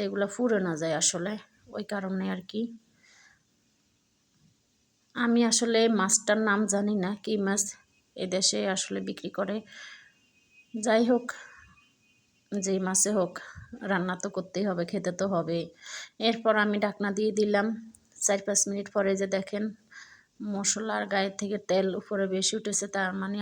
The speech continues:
আমার মশলাটা আসলে কষানো হয়ে গেছে ভালোভাবে। এখন আমি এখানে একে একে মাছগুলা দিয়ে দিব। মাছের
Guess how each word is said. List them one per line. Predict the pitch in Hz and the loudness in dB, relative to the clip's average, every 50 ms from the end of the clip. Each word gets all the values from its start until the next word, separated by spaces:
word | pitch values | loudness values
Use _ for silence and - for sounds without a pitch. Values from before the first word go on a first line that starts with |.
| 196 196 | -2 -2
আমার | 196 196 202 202 196 | -2 -2 -4 -4 -2
মশলাটা | 196 - - 196 196 190 185 196 202 196 | -2 -2 -2 -2 -4 -6 -6 -4 -2 -2
আসলে | - - 196 196 202 202 - | -2 -2 -2 -4 -6 -4 -4
কষানো | 196 190 - - 196 196 196 202 | -4 -4 -4 -4 -4 -4 -4 -4
হয়ে | 202 196 196 190 | -4 -6 -6 -4
গেছে | 190 190 - 208 208 196 196 | -2 -2 -2 -2 -4 -4 -4
ভালোভাবে। | 190 180 185 190 190 202 190 185 180 190 208 233 - _ _ - - - - - - - _ _ _ _ _ _ _ _ _ _ _ _ _ _ _ _ _ _ _ _ - 185 196 | -4 -4 -2 -4 -4 -2 -4 -2 -2 -4 -4 -6 -8 _ _ -20 -20 -20 -20 -20 -20 -20 _ _ _ _ _ _ _ _ _ _ _ _ _ _ _ _ _ _ _ _ -8 -8 -6
এখন | - - 226 220 214 196 | -4 -2 0 2 2 2
আমি | 190 202 214 220 202 190 | 2 2 2 0 0 0
এখানে | 185 185 - 214 196 202 196 202 202 202 | -2 -4 -4 -4 -4 -4 -4 -4 -4 -6
একে | 196 - 196 202 190 | -6 -4 -4 -4 -4
একে | 196 190 190 190 190 | -4 -4 -2 -2 0
মাছগুলা | 185 185 180 - 196 208 202 196 196 196 | 0 0 0 0 -2 -2 -2 -2 -2 -2
দিয়ে | 208 208 202 180 180 | -2 0 0 0 -2
দিব। | 185 190 180 185 220 233 226 - - - - - _ _ _ _ _ _ - _ _ _ _ _ _ _ _ _ _ _ _ _ _ _ _ _ _ _ _ _ _ _ _ _ _ _ _ _ _ _ _ _ _ _ _ _ _ _ _ _ _ _ _ _ _ - - - - - - - - - - - - - - - - _ 226 | -2 -4 -4 -4 -4 -4 -6 -10 -16 -20 -20 -20 _ _ _ _ _ _ -20 _ _ _ _ _ _ _ _ _ _ _ _ _ _ _ _ _ _ _ _ _ _ _ _ _ _ _ _ _ _ _ _ _ _ _ _ _ _ _ _ _ _ _ _ _ _ -10 -10 -10 -12 -12 -14 -14 -14 -14 -14 -12 -14 -14 -16 -20 -6 _ 0
মাছের | 220 - - 269 | 2 2 4 6